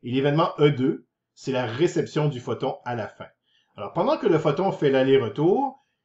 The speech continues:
le vaisseau d'Albert et d'Archibald se déplace par rapport au vaisseau de Béatrice, et on a choisi la vitesse du vaisseau pour que Béatrice soit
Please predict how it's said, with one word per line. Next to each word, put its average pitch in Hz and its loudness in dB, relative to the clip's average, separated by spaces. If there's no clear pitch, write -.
le 117 -6
vaisseau 156 -4
d'Albert 156 2
et 135 0
d'Archibald 127 -2
se - -6
déplace 175 0
par 127 -8
rapport 117 -4
au 113 -4
vaisseau 113 -4
de 110 -8
Béatrice, 110 -4
et 131 -8
on 127 -4
a 131 -2
choisi 220 0
la 220 4
vitesse 147 -4
du 117 -8
vaisseau 165 -2
pour - -8
que 165 2
Béatrice 196 2
soit 139 -4